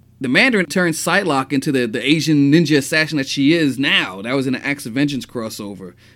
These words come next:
back in nineteen ninety-one. I believe it was ninety-one. He's ninety-one, ninety-two.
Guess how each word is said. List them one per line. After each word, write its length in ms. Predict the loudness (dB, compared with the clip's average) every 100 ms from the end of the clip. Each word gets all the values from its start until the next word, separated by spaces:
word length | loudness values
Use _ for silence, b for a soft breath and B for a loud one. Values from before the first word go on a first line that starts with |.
| -12
back 180 | -8 -4
in 60 |
nineteen 320 | -2 -2 -2
ninety-one. 720 | -4 -4 -6 -4 -2 -2 -4 -16 _
I 40 |
believe 160 | 2 4
it 20 |
was 80 | 4
ninety-one. 480 | 0 -2 -4 -6 -2
He's 180 | 0
ninety-one, 380 | 0 0 2 2
ninety-two. 500 | 2 -2 -4 -4 -6